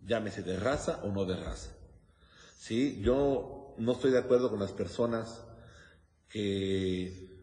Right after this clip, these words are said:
desprecian a un perro por no ser de raza. No estoy de acuerdo, pero tampoco estoy de acuerdo con las pres-, con las personas que desprecian a un perro por ser campeón de su raza. Ambas partes son discriminación. Tengan el perro que les guste tener por decisión propia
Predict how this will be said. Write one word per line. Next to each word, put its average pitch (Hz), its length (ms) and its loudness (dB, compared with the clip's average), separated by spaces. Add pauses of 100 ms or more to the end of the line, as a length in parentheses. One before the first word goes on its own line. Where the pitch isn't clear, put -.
desprecian 110 540 -2
a - 20 -2
un 120 140 -2
perro 117 280 2
por 110 120 -2
no 107 100 -2
ser 104 160 -2
de 101 140 -2
raza. - 420 -8 (840)
No 113 80 -6
estoy 113 160 -4
de 110 80 0
acuerdo, 98 400 -2 (460)
pero 104 180 4
tampoco 110 380 0
estoy 117 160 0
de 113 80 8
acuerdo 113 240 4
con 101 100 -2
las 95 80 -4
pres-, - 420 -8
con 98 120 -4
las 92 120 -2
personas 113 500 -2
que 104 100 -6
desprecian 98 580 -2
a 98 40 -2
un 104 180 -2
perro 113 340 2
por 92 140 -2
ser - 240 -4
campeón 104 500 0
de 113 80 -2
su 95 160 -2
raza. - 360 -8 (720)
Ambas 120 360 2
partes 123 480 -2
son 117 160 -6
discriminación. - 720 -10 (840)
Tengan 165 260 2
el 139 120 4
perro 139 340 4
que 101 180 2
les 90 240 -4
guste 117 240 0
tener - 720 -6
por 95 140 6
decisión 98 420 -6
propia 147 400 -2